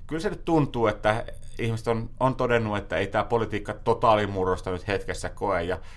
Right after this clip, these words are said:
se toki pidemmällä tähtäimellä sitten taas auttaa tätä osakemarkkinaa, eli edelleen voi sanoa, että aika lailla luottavaisissa tunnelmissa sijoitetaan osakkeisiin.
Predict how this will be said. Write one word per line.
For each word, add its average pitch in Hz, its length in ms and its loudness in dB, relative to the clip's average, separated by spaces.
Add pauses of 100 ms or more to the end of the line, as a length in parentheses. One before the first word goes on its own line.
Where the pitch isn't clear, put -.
(140)
se - 120 -6
toki 131 480 -4
pidemmällä 123 340 4
tähtäimellä 98 440 -2
sitten - 180 -10
taas 101 220 -2
auttaa 98 340 0
tätä - 220 -4
osakemarkkinaa, 85 960 -4
eli - 240 -10 (840)
edelleen 226 320 6
voi 226 80 6
sanoa, 220 120 0
että 220 200 2 (500)
aika 196 240 0
lailla 185 400 4 (1000)
luottavaisissa 117 640 6
tunnelmissa 90 580 0 (360)
sijoitetaan 87 400 -2
osakkeisiin. - 560 -8